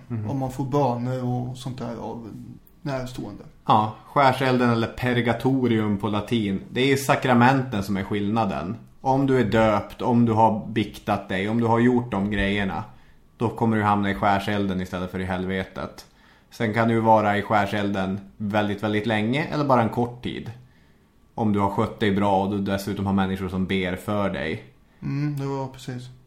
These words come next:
Speaker 1: Det, om man ska säga något kort bara om de här straffen som jag har tänkt på är att det finns en samhällelig dimension med de här brotten. Ett,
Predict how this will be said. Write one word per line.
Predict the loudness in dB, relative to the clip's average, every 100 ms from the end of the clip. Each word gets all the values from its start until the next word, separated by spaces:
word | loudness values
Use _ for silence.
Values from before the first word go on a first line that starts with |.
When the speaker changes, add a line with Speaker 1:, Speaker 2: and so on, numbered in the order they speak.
| _ _ _ _ _ _ _ _
Speaker 1:
Det, | 2 2 0 -6
om | 0
man | 4
ska | 4 2
säga | 2
något | 2 2
kort | 2 2
bara | 2 4
om | 4
de | 2
här | 0
straffen | 2 4 4 0 -4
som | -2
jag | 0
har | 0
tänkt | 0 -2 -2 -2
på | -2
är | 0 2
att | 0 -2 -8 -20 -20 -16
det | -2 2
finns | 4 4
en |
samhällelig | 6 8 8 8 6 6 4
dimension | 4 4 2 0 0 0
med | 0
de | 0
här | 0
brotten. | 0 -4 -4 -6
Ett, | -6